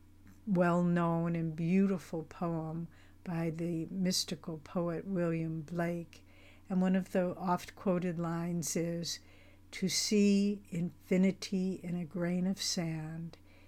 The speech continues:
eternity in an hour." And this is a very beautiful concept, that if we look at the smallest thing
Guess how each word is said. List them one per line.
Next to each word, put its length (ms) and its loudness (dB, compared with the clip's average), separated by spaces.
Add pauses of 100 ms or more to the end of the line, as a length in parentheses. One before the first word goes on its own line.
(220)
eternity 1080 0 (200)
in 120 -4
an 160 -2
hour." 540 -8 (840)
And 380 2 (640)
this 480 0 (380)
is 240 6
a 60 2
very 520 4
beautiful 540 0
concept, 800 -6
that 240 -2 (400)
if 220 -4
we 220 4
look 400 2
at 180 -2
the 100 0
smallest 1040 4
thing 460 2